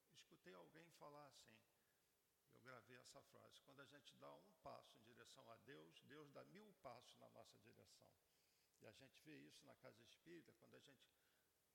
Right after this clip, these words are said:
começa assim, se predispor a trabalhar, a servir, coisas boas acontecem.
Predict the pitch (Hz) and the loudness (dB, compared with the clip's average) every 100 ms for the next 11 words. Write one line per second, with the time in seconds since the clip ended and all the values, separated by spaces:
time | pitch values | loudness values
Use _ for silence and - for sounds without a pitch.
0 | - - - 156 156 180 190 190 - 156 | -20 -20 -2 0 6 8 8 8 4 4
1 | - 175 156 - 151 - - 175 151 135 | 2 0 -2 -2 -2 0 6 6 6 0
2 | - 156 143 139 143 123 117 117 123 127 | 0 4 6 6 6 6 6 8 8 8
3 | - 123 - 131 113 110 156 - 170 165 | 6 4 4 2 0 0 0 0 0 0
4 | 151 123 123 143 135 139 - 160 - 113 | -2 -2 0 0 -2 -4 -6 -2 2 2
5 | - | 0